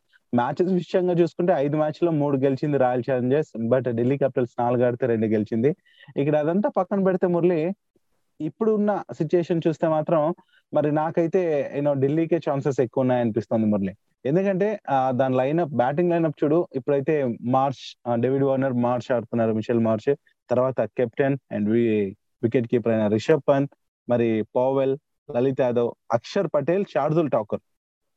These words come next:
So, నువ్వు ఆలోచించు, ఇంకా ఇంత బ్యాటింగ్ లైనప్ ఉంది, ఎలా ఆడతారో నీకు తెలిసిందే. So, already వాళ్ళు సిక్స్టీ ఫోర్ రన్స్ చేశారు సెవెన్ ఓవర్స్ లో.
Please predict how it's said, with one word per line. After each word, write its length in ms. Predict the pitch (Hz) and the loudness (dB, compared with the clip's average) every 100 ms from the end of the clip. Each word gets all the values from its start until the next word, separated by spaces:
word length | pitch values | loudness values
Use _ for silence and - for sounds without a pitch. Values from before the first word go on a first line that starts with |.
| _ _ _ | _ _ _
So, 120 | 135 123 120 117 110 104 98 _ _ - _ _ | -2 0 0 0 0 -2 -6 _ _ -20 _ _
నువ్వు 140 | 143 143 | -2 0
ఆలోచించు, 560 | 147 160 151 139 175 - _ _ _ _ _ _ _ _ _ _ - | 0 0 -2 0 -2 -4 _ _ _ _ _ _ _ _ _ _ -6
ఇంకా 380 | 131 135 127 110 - _ _ - | -4 2 0 0 -8 _ _ -4
ఇంత 280 | 139 160 165 | 0 0 0
బ్యాటింగ్ 380 | 139 139 139 165 | 0 -2 -2 -2
లైనప్ 320 | 139 131 123 | 0 0 0
ఉంది, 280 | 117 131 151 _ _ | 0 0 -2 _ _
ఎలా 220 | 117 123 | -2 0
ఆడతారో 400 | 143 135 123 127 | 0 -2 0 2
నీకు 180 | 123 110 | 2 0
తెలిసిందే. 460 | 110 104 110 98 87 _ _ _ _ _ _ _ _ _ _ _ - | 0 0 0 -2 -4 _ _ _ _ _ _ _ _ _ _ _ -4
So, 60 | 127 127 123 123 110 _ - | 0 0 0 -2 -4 _ -2
already 280 | 131 147 160 | 0 0 0
వాళ్ళు 180 | 151 135 | 0 -2
సిక్స్టీ 300 | 139 127 143 | -4 -4 -2
ఫోర్ 200 | 139 131 | 0 0
రన్స్ 260 | 135 139 143 | 0 0 -2
చేశారు 460 | 123 127 139 139 - | -2 0 0 -2 -6
సెవెన్ 600 | - 127 123 123 123 120 | -4 0 0 0 -2 0
ఓవర్స్ 360 | 120 120 113 | 0 0 -2
లో. 120 | 110 | -4